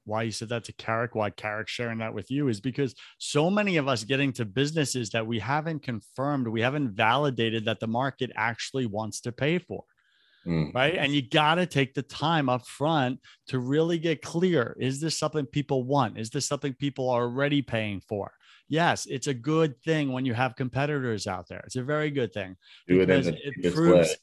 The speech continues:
Speaker 2: too.
Speaker 1: yeah, it proves
Speaker 2: Yeah.
Speaker 1: that the, the, the market is there. It proves people are willing to pay for your product or service, and no one can do it like you. No
Speaker 2: Yeah.
Speaker 1: one.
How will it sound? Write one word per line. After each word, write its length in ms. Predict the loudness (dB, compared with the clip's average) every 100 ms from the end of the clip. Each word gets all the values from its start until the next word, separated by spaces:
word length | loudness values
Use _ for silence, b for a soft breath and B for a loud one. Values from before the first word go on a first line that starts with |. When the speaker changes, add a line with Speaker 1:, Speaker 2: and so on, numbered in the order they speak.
| _
Speaker 2:
too. 220 | 4 6 6
Speaker 1:
yeah, 280 | 8 8 6
it 160 | 2
proves 360 | 2 4 6 6
Speaker 2:
Yeah. 60 |
Speaker 1:
that 140 | 4 2
the, 240 | 0 0 -2
the, 120 | -4
the 160 | -2
market 420 | 4 6 6 4 0
is 180 | 0
there. 240 | 0 4 2
It 100 | 2
proves 240 | -2 -4
people 360 | -4 -6 -2 0
are 80 | 0
willing 260 | 0 -2
to 60 | -4
pay 300 | -2 2 2
for 160 | 2
your 160 | -2 -2
product 460 | 0 0 0 -2 -4
or 60 |
service, 560 | -4 -2 -2 -2 -6 -10 b b b _ _ _ -4
and 260 | -2 0
no 140 | 2 2
one 260 | 4 2
can 220 | 2 -2 0
do 180 | 0
it 140 | -2 -4
like 260 | -6 -6
you. 240 | -6 -8 -10 _ _ _
No 200 | -4 -2
Speaker 2:
Yeah. 100 | -2
Speaker 1:
one. 160 | -4